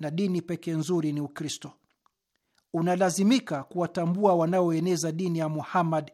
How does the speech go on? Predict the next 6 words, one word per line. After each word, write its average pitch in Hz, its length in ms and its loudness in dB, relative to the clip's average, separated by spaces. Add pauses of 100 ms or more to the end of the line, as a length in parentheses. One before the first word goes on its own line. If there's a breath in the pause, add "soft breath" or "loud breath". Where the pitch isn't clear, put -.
na 170 160 2
uwakamate, 185 880 4 (720)
uwalete 165 500 2
kwangu. 147 400 -2 (800)
Unapaswa 170 560 2
kuharibu 196 800 -2